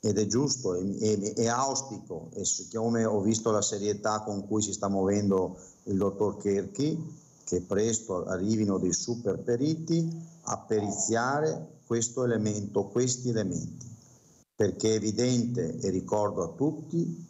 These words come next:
che in questa parte anteriore destra per quaranta metri il mezzo colpiva sistematicamente il guardrail e il guardrail non ha ceduto di un millimetro. C'era qualcosa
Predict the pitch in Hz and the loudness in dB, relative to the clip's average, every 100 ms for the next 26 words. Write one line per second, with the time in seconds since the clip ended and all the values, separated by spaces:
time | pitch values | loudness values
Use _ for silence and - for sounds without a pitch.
0 | - - - 104 101 101 127 127 123 107 | -20 -20 -2 2 2 2 2 2 -2 -2
1 | 120 113 98 - 95 87 - - - 98 | 0 0 -2 -6 -8 -8 -8 -20 -6 -2
2 | 101 98 101 101 127 127 95 87 113 113 | 0 2 2 4 4 4 2 0 0 -2
3 | - 127 127 113 104 113 107 123 127 107 | -4 -6 -4 -2 -2 0 0 0 0 -2
4 | 98 117 120 120 127 123 - 110 101 110 | -2 0 -2 0 0 0 0 2 4 2
5 | 123 120 117 120 123 120 - - _ - | 0 -2 0 0 0 -8 -14 -20 _ -4
6 | 123 113 107 123 165 147 120 110 - - | 0 0 -2 0 2 4 2 -2 -10 -12
7 | - - 151 - 135 120 120 113 117 107 | -4 -4 -4 -4 -2 -2 0 -2 0 0
8 | 123 139 127 139 139 - 123 104 110 117 | 2 0 0 0 0 0 0 2 2 2
9 | 107 101 87 87 80 85 82 - - - | 0 0 0 -2 -2 -2 -4 -12 -18 -2
10 | 107 120 110 120 123 110 104 110 131 139 | 0 2 2 2 2 2 2 2 2 2
11 | 139 113 107 107 110 123 123 110 120 123 | 0 0 2 2 0 -2 -4 -4 -4 0
12 | 143 113 110 120 120 110 95 85 85 - | 0 2 2 4 2 2 0 -2 -4 -8
13 | - - - - - - - - - _ | -8 -10 -14 -20 -20 -20 -20 -20 -20 _
14 | _ _ _ - - _ _ - 120 127 | _ _ _ -20 -20 _ _ -4 0 0
15 | 131 127 123 127 127 135 127 123 117 123 | 0 0 -2 0 2 2 2 0 -2 -6
16 | - | -14